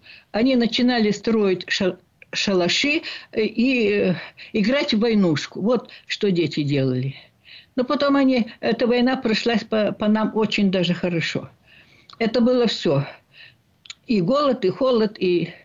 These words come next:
нечего одеть, и, и так далее.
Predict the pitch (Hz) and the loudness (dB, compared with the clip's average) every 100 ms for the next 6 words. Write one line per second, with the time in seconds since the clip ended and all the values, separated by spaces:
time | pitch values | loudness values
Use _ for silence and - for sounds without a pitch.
0 | _ - - _ _ _ - 226 240 247 | _ -20 -20 _ _ _ -4 0 0 0
1 | 208 208 196 262 285 202 202 - 175 - | 0 2 2 0 0 -2 -4 -6 -16 -6
2 | 208 220 180 170 160 156 143 | -4 -2 0 0 -2 -4 -10